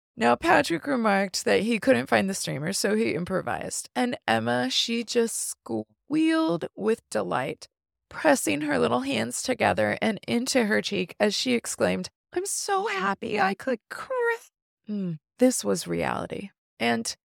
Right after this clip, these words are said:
it was beyond perfection, family. If you had asked me last night, "Hey, what if we scrap this whole streamers talk and maybe even hang some toilet paper from the ceiling, call it a day?"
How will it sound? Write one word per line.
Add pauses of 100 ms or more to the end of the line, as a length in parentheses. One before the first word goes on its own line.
(180)
it
was
beyond
perfection,
family.
If
you
had
asked
me
last
night,
"Hey, (340)
what
if
we
scrap
this
whole
streamers
talk
and
maybe
even
hang
some
toilet
paper
from
the
ceiling,
call
it
a
day?"